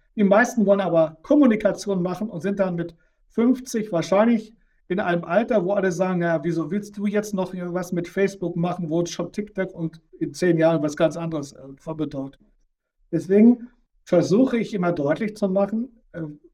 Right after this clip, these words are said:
sehr früh dafür, darüber nachzudenken, in welchen der fu-, fünf Funktionen man seine eigenen Stärken hat, wo man leuchtende Augen bekommt,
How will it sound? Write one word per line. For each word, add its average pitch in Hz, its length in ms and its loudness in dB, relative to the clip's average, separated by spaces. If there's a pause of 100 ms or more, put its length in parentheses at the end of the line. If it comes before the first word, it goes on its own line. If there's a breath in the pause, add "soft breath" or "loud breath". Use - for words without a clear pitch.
(280)
sehr 165 300 0
früh 269 240 4
dafür, 214 440 2
darüber 190 320 2
nachzudenken, 180 680 -2
in 160 180 -6
welchen 208 320 -2
der 185 120 0
fu-, 208 220 -6
fünf 226 380 0
Funktionen 202 560 -4
man 180 160 -2
seine 175 320 -2
eigenen 214 400 -2
Stärken 180 580 -6
hat, 190 240 -12 (880 soft breath)
wo 170 100 2
man 185 200 4
leuchtende 180 500 4
Augen 262 280 0
bekommt, 254 600 -2